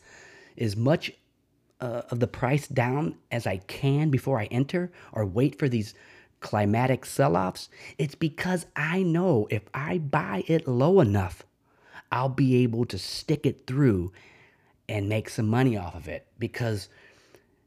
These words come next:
you never know when the market's gonna get sour and stay sour or how long it's gonna be sour. And we're seeing that for the last six months, how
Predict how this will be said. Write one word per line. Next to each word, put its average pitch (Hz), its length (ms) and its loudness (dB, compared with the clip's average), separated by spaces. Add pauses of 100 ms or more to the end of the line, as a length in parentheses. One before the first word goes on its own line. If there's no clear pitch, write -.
(440)
you 104 180 -4
never 143 400 -4
know 139 260 4
when 107 200 0
the 104 60 -2
market's 107 360 -2
gonna 95 180 -4
get 90 200 -8
sour 113 520 -4
and 95 180 -6
stay 110 320 -2
sour 104 480 -2
or 92 140 -6
how 117 240 -4
long 113 300 0
it's 92 140 -4
gonna 87 240 -2
be 95 240 0
sour. 76 520 -6 (220)
And 107 120 -2
we're 143 140 0
seeing 160 600 2
that 87 260 -6 (180)
for 117 100 -2
the 95 80 -4
last 123 360 -8
six - 260 -6
months, 101 380 -4 (240)
how 95 160 -4